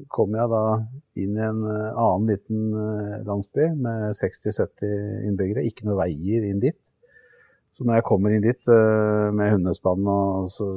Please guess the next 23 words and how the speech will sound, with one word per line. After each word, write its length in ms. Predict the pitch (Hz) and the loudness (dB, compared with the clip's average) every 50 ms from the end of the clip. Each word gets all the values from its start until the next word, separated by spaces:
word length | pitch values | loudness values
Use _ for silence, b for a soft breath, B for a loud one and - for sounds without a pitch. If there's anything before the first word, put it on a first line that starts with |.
| 92 92 | -6 -10
s-, 560 | 92 - - - - - - - - - - _ 104 92 - - | -12 -14 -16 -18 -20 -20 -20 -20 -20 -20 -20 _ -16 -16 -8 -6
kikker 240 | 107 95 - 87 85 | -6 -4 -2 -4 -2
de 140 | 85 92 | -2 -4
jo 40 | 92 - | -4 -2
på 100 | - 87 | -2 -4
hverandre, 320 | 87 87 82 82 95 101 | -2 -4 -4 -4 -2 -2
og, 300 | 98 95 92 87 87 87 - - _ _ _ _ _ _ _ _ | 0 0 -2 -4 -6 -8 -10 -12 _ _ _ _ _ _ _ _
og 140 | - 104 98 | -10 -8 -6
det 80 | 92 90 | -6 -6
er 40 | - | -2
sytti 260 | - - - _ - 110 | -4 -4 -2 _ -2 0
mil 240 | 101 101 98 98 | 0 0 0 0
den 320 | 98 101 98 98 92 92 87 | -2 0 0 -2 -2 -2 -4
veien 160 | 85 85 90 | -4 -4 -4
hvor 160 | 92 92 90 | -2 -2 -2
han 80 | 85 85 | -2 -4
kommer 240 | - 92 95 98 - | -6 -6 -6 -4 -2
fra, 140 | 107 107 107 | -2 -2 -2
liksom, 320 | 101 - 143 165 180 151 | -2 -2 -4 -2 -2 -2
og 160 | 123 113 107 - b b b b b b b b b b b _ | -2 -2 -4 -6 b b b b b b b b b b b _
det 160 | - - 123 | 4 8 8
åpnet 320 | 120 113 92 - - 107 110 | 10 8 8 6 2 0 0
liksom 300 | 104 104 104 98 98 | 0 0 0 0 0